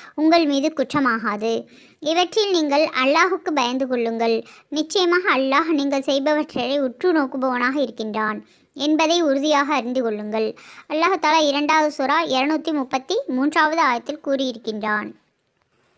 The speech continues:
தாய்ப்பால் சிறப்பை பற்றி குர்ஆன்,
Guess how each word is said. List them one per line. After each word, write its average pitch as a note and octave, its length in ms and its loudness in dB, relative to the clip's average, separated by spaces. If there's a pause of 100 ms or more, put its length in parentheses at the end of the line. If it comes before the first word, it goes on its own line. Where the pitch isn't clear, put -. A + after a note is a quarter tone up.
(760)
தாய்ப்பால் G#4+ 480 4
சிறப்பை E4+ 380 0
பற்றி F4+ 460 -4
குர்ஆன், D4 440 4